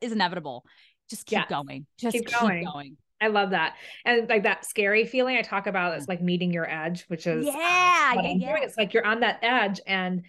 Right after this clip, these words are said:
Speaker 2: you have a choice. You can keep going and expand into this next level, this next iteration of who you are, or you can take a step back because that's too scared and just stay in the safe. But there's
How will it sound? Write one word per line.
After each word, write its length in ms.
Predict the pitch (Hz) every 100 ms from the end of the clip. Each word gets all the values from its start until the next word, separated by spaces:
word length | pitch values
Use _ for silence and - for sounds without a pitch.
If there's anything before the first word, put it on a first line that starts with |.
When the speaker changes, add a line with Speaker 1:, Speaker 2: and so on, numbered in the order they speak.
| - _ -
Speaker 2:
you 120 | 214
have 120 | 220
a 60 | 220
choice. 400 | - 269 233 214
You 80 |
can 80 | 190
keep 220 | - 214
going 300 | 202 202 220
and 80 | 220
expand 640 | 185 - - 190 180 196
into 260 | 208 196 214
this 200 | 185 180
next 320 | 180 180 -
level, 640 | - 185 185 170 165 180 226
this 160 | 180
next 220 | 190 180 -
iteration 540 | 190 175 180 - 190
of 160 | 170 165
who 140 | 190
you 260 | 180 170 170
are, 540 | 196 190 160 156 220 - - _ _
or 160 | 262 247
you 120 | 214
can 80 | 190
take 120 | 214
a 40 |
step 260 | 190 196 180
back 240 | 185 175
because 220 | 185 180 175
that's 160 | -
too 120 | -
scared 380 | 190 - 262 208
and 160 | 185 185
just 140 | 175
stay 180 | - 175
in 60 | 170
the 80 | 151
safe. 480 | - - - 180 - - -
But 160 | 214 196
there's 180 | 220 208